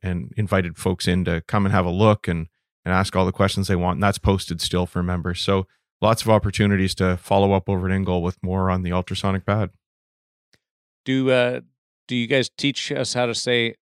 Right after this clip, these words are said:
Speaker 2: Stabilislide?
Speaker 1: Five times
Speaker 2: 'Cause
Speaker 1: fast.
Speaker 2: I, I mean, that one, that's a tough one to spit out at,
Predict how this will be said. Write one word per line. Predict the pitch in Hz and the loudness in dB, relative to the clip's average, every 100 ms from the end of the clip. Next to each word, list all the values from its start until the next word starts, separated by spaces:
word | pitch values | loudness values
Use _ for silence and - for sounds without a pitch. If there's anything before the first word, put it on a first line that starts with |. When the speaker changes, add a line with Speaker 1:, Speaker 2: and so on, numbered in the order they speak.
| _ | _
Speaker 2:
Stabilislide? | - - 107 117 127 139 135 151 | -12 -8 -2 -2 -2 -2 -4 -6
Speaker 1:
Five | - 120 123 | -6 -2 0
times | 123 110 - | 2 0 2
Speaker 2:
'Cause | 101 90 110 | 2 2 -4
Speaker 1:
fast. | - | -10
Speaker 2:
I, | 92 - 113 | -16 -18 -12
I | |
mean, | 107 104 | -8 -4
that | 113 151 | -4 -4
one, | 127 - | -6 -4
that's | 160 - | -4 -4
a | 143 | -8
tough | - 135 | -4 -2
one | 156 | 0
to | 127 | 0
spit | - - 135 | -2 2 2
out | 135 147 | 4 4
at, | 107 | 2